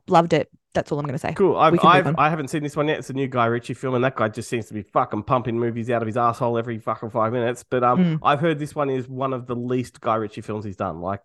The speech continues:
Speaker 2: you can't
Speaker 1: Yeah.
Speaker 2: really see his stamp on it.
Speaker 1: If he, if his name wasn't on it and it wasn't called Guy Ritchie's The Covenant,
Speaker 2: Mm.
Speaker 1: um, it would have been extremely hard to tell. W-, wonderful film, though. Wonderful film.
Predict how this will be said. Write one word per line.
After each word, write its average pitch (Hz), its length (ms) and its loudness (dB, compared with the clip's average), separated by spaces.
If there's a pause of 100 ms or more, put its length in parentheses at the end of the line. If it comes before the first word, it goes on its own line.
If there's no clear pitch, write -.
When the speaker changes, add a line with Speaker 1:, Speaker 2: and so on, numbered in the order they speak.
Speaker 2:
you 107 240 -14
can't 165 280 8
Speaker 1:
Yeah. 117 40 -2
Speaker 2:
really 110 220 -2
see 117 180 -4
his 110 140 -6
stamp 107 300 -6
on 120 100 -2
it. 175 100 -4 (440)
Speaker 1:
If 208 160 4
he, 247 540 8
if - 520 0
his 233 300 4
name 196 540 2
wasn't 185 340 4
on 175 160 4
it 160 180 0
and 160 160 -2
it 156 80 0
wasn't 170 300 2
called 160 320 -2
Guy 165 200 0
Ritchie's 160 640 -2 (140)
The 160 180 -2
Covenant, 175 600 0 (180)
Speaker 2:
Mm. 123 120 -4 (120)
Speaker 1:
um, 160 600 2 (280)
it 175 160 2
would 180 220 8
have 165 100 -2
been 156 300 0
extremely 165 440 -2
hard 156 300 0
to - 220 -12
tell. 185 460 2 (1160)
W-, - 100 -8 (160)
wonderful 175 520 2
film, 165 280 -2
though. 156 320 -2 (440)
Wonderful 156 360 -4
film. - 260 -8